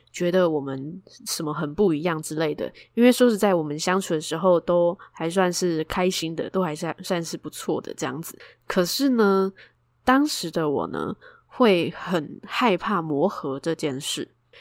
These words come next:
就人跟人相处，多少都一定会经历磨合嘛，更何况是感情上的这个伴侣。所以那个时候呢，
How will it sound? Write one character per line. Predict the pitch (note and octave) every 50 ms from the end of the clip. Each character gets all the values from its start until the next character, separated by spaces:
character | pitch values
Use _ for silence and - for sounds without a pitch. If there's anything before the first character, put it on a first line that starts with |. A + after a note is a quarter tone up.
| - - _
就 | - D4 D#4
人 | A#3+ G#3+ G3+
跟 | G#3 C4 C#4 C4
人 | G#3+ F#3+ F#3
相 | F#3 - G3+ G3+
处， | G#3 - F#3 E3 - - _ _ _ _ _ _ _ _ _
多 | A3+ A3+ A#3+ B3
少 | - A3 D3+ C#3+
都 | - F3+ F#3
一 | F3+
定 | F3 F3+ F#3 F#3+
会 | G3 F#3 E3+ D#3+ D#3+ - - - - _
经 | - - G3+ G3
历 | G3 G3+ F3+ E3
磨 | D#3 C#3 G2 G#2 E3+
合 | E3 F3 - -
嘛， | F#2 F#2+ - - -
更 | - B3 G3 F#3
何 | F3 E3
况 | - - G3+ F3 F3
是 | E3+ - F3+ E3 D#3 - - - - - _
感 | - F3 D3 C#3 D3
情 | - - D3+ C#3+ D#3+
上 | D#3+ - F#3 D#3+ D3+
的 | D3 C#3 C#3 - - - - _
这 | - F#3 D#3
个 | - -
伴 | - - F3 D3 - -
侣。 | G2+ - - G3+ - _ _ _ _ _ _
所 | _ - - C#4
以 | C4
那 | B3 C#4 C4+
个 | A#3
时 | G#3 - - F#3
候 | - - A3 G#3 F#3+ F3
呢， | D#3+ D#3 D3+ D3+ D3+ D#3+